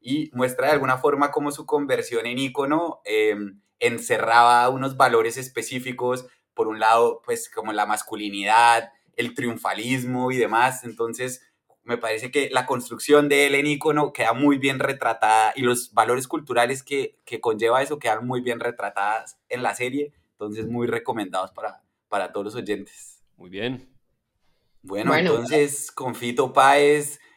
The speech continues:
Speaker 1: Indiana Jones y Arnold Schwarzenegger.
Speaker 2: Y Arnold.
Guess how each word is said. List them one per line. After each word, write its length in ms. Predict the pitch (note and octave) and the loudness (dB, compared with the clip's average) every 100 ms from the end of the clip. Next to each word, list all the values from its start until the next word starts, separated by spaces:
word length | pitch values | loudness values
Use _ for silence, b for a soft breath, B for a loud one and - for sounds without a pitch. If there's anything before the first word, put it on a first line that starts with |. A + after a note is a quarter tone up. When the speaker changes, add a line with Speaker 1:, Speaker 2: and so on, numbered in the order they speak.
| b | b
Speaker 1:
Indiana 540 | B2 A2 A#2 B2 C3 | -8 -4 0 2 0
Jones 560 | C3+ C#3 C#3 C#3+ C#3 - | -2 -2 -2 -6 -10 -10
y 140 | C3+ | 0
Arnold 380 | C#3 C3 C3+ C3+ | 2 2 -2 -8
Schwarzenegger. 420 | C#3 C3 - A2 B2+ | -8 -10 -6 2 2
Speaker 2:
Y 60 | C3+ | 2
Arnold. 220 | A2+ - | -2 -6